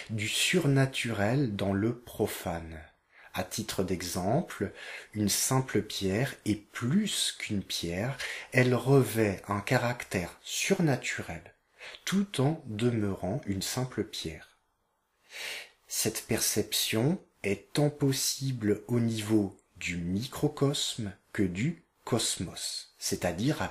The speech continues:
petite et à grande échelle. Mircea Eliade aborde ensuite la question du sacré.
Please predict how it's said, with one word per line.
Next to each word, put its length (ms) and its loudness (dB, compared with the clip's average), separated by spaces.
petite 600 -4
et 40 -6
à 120 -6
grande 340 -2
échelle. 380 -2
Mircea 500 4
Eliade 460 4
aborde 400 2
ensuite 600 0
la 200 -2
question 600 -2
du 160 -4
sacré. 800 -2